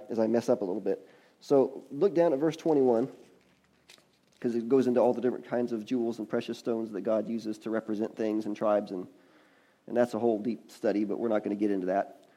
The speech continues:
So verse twenty-one, it says, "The twelve gates were twelve pearls. Each individual gate was of one pearl.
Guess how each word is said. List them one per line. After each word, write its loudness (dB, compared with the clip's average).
So -4
verse 2
twenty-one, 4
it 0
says, 2
"The -6
twelve 2
gates 0
were -4
twelve 0
pearls. 0
Each -4
individual 0
gate 0
was -4
of -2
one -2
pearl. -2